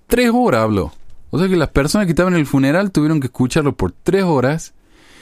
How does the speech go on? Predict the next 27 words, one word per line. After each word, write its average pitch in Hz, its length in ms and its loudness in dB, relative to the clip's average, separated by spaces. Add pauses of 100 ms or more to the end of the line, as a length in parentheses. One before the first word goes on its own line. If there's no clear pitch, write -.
(300)
Y, 127 280 2
y 110 260 -4
si - 160 -2
recuerdan, 120 720 0 (140)
tenemos 98 280 0
la 90 80 0
historia 98 320 -2
esta 98 160 -4
de 82 120 -2
la 82 60 -2
iglesia 98 300 -2
en 95 60 0
la 85 80 -2
que, 78 320 -6 (600)
eh, 87 200 -4
José 101 640 -2 (380)
se - 160 -4
le 92 100 0
pidió 101 400 0
que 92 240 0
diera 98 240 0
una 104 220 2
bendición 90 640 0
a, 87 160 0
a 87 140 -2
un 98 180 0
niño, 120 540 0